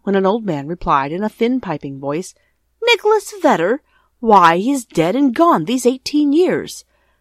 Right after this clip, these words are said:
There was a wooden tombstone in the churchyard that used to tell all about him, but that's rotten and gone too." "Oh, where's Brom Dutcher?" "Oh, he went off to the army in the beginning of the war.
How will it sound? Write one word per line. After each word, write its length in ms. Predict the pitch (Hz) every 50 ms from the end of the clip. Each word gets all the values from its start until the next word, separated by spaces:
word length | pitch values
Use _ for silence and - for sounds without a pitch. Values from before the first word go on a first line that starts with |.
| _ _
There 120 | - 156 175
was 120 | 208 208
a 60 | 214
wooden 280 | 190 190 247 240 269 254
tombstone 520 | - 262 330 381 381 302 - 208 180 170
in 100 | 170 180
the 80 | 214 240
churchyard 500 | - - 339 349 - - 220 170 156 156
that 100 | 170 -
used 240 | 175 208 214 - -
to 80 | 294
tell 380 | - - 277 294 285 277 269 _ _ -
all 180 | - 208 254
about 300 | 302 294 349 359 381 359
him, 240 | 320 254 175 143 - _ _ _ _ _ _ _ _ _ _ _ -
but 120 | - 165
that's 260 | - 165 156 - - -
rotten 320 | - 165 123 - 233 233
and 160 | 233 240 233
gone 300 | 226 240 269 294 302 302
too." 380 | 277 302 349 330 247 160 127 - _ _ _ _ - _ _ _ _ _ _ _ _ _ _ _ _ _ _ _ _ _ _ _ -
"Oh, 260 | - 262 175 - - 220 214 202
where's 380 | 196 247 254 247 220 202 185 185
Brom 360 | 185 208 226 233 247 254 240
Dutcher?" 500 | 233 311 330 - - 202 151 143 131 - _ _ _ -
"Oh, 440 | - 170 226 285 359 359 349 311 226
he 180 | 185 202 269 311
went 220 | 320 349 320 233
off 200 | 233 254 277 -
to 120 | - 294
the 140 | 247 294 302
army 320 | 330 370 403 311 220 175 160
in 140 | 160 170
the 100 | 170 185
beginning 340 | 185 220 220 294 311 339 330
of 100 | 330 285
the 80 | 285 311
war. 380 | 262 339 349 302 185 151 -